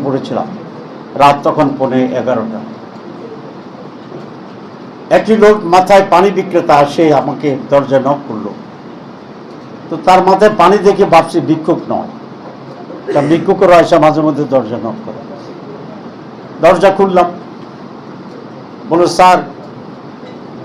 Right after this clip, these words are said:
আমি বিএনপি করতাম, খাগড়াছড়ি থাকতাম,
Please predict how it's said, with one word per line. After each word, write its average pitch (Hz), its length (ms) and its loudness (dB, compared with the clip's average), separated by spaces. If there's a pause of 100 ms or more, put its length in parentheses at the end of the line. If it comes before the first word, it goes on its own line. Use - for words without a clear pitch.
(320)
আমি 160 220 6
বিএনপি 180 420 4
করতাম, 175 460 4
খাগড়াছড়ি 165 540 2
থাকতাম, - 460 -2